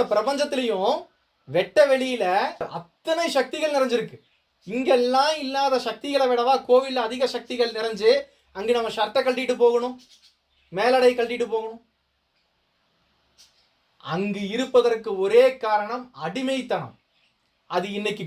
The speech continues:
கோவில் என்ற பெயரில் மாறி வேற மாதிரி வேலை செஞ்சுட்டு இருக்கிறாங்க. கோவில் என்ற பெயரில் நம்மளை என்ன பண்றாங்க? மேலாடையை நீக்கி அடிமைத்தனத்தை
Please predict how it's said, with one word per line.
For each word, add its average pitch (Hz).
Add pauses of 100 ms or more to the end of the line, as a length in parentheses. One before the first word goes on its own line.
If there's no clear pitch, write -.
(100)
கோவில் 254
என்ற 233 (100)
பெயரில் 214 (400)
மாறி 240
வேற 233 (100)
மாதிரி 285 (200)
வேலை 247
செஞ்சுட்டு 240
இருக்கிறாங்க. 202 (120)
கோவில் 247
என்ற 226 (100)
பெயரில் 202 (1080)
நம்மளை 196
என்ன 285
பண்றாங்க? 262 (540)
மேலாடையை 262
நீக்கி 214 (720)
அடிமைத்தனத்தை 269